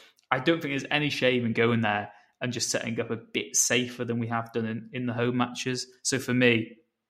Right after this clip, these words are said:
my lineup would be Howard and goal, Ford and Mendy wing backs.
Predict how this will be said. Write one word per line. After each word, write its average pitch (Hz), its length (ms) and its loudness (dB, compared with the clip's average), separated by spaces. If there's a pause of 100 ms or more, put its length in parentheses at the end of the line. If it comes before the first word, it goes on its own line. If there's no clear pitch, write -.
(640)
my 131 160 2
lineup 117 460 2
would 117 160 -2
be 117 120 0
Howard 120 360 0
and 120 100 -2
goal, 113 480 0 (920)
Ford 131 480 -2
and 120 140 0
Mendy 120 420 0 (240)
wing 127 220 0
backs. - 560 0